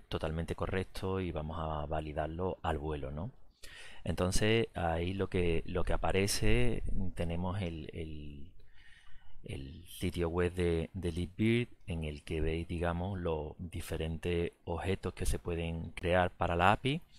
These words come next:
En concreto, pues ahí veis lo, los dominios, es decir, lo que son las máquinas virtuales, las redes,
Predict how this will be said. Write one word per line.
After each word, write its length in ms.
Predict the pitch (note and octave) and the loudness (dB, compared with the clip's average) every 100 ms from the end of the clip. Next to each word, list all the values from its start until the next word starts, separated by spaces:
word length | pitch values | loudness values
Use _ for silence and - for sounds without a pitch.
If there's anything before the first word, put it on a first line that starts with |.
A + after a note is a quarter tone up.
| - - - - - - | -20 -16 -16 -16 -20 -16
En 200 | - F2 | -2 0
concreto, 600 | E2 E2 D#2+ E2+ D#2+ F2+ | 0 -2 -2 -2 0 -2
pues 240 | F2+ - D#2+ D#2 | -2 -6 -6 -6
ahí 80 | D2+ | -6
veis 320 | D#2+ D#2 D#2+ | -2 -2 -4
lo, 220 | D2+ D2 - | -6 -6 -6
los 180 | D2+ D2+ | -8 -4
dominios, 460 | D#2 F#2+ A2+ A2+ | -2 2 4 2
es 40 | F2 | 2
decir, 220 | D#2+ F2 | 0 -2
lo 120 | E2 | -4
que 100 | - | 4
son 160 | - E2+ | 4 4
las 100 | E2 | -2
máquinas 340 | E2+ F2+ F2 | -4 -2 0
virtuales, 840 | F2+ F2 - A2 A2 G#2 G#2+ G#2+ - | 2 2 2 2 4 4 2 2 0
las 320 | E2+ E2+ - | 0 -2 -2
redes, 600 | - G#2 G#2 G#2 G2 G2 | 2 4 4 4 2 4